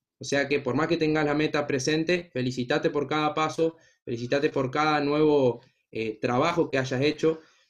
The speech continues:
que cada uno sabe si realmente está trabajando o, o solamente está viendo a ver qué pasa. Así que bueno, amigos, de mi parte todo eso.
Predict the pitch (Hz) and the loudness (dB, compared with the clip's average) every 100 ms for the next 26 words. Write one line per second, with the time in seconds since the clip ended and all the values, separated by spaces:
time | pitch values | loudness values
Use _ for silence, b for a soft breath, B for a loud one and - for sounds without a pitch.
0 | _ - 123 147 147 147 147 135 147 151 | _ -6 -2 0 2 2 0 -2 2 2
1 | - 131 131 139 135 131 135 131 127 123 | 2 0 0 0 0 -2 -2 0 0 0
2 | 139 139 139 156 156 117 113 120 - 127 | -2 -2 0 0 -2 -10 -8 -10 -6 -2
3 | 123 131 135 131 139 127 139 143 131 135 | 0 -2 -2 -2 -2 0 2 2 2 0
4 | 131 123 127 127 - _ _ _ - 120 | 0 -2 -4 -6 -14 _ _ _ -8 -4
5 | 139 156 156 156 143 117 123 131 151 160 | 2 2 4 4 2 2 0 0 0 0
6 | 160 160 156 165 170 196 208 | 0 2 4 4 2 -2 -2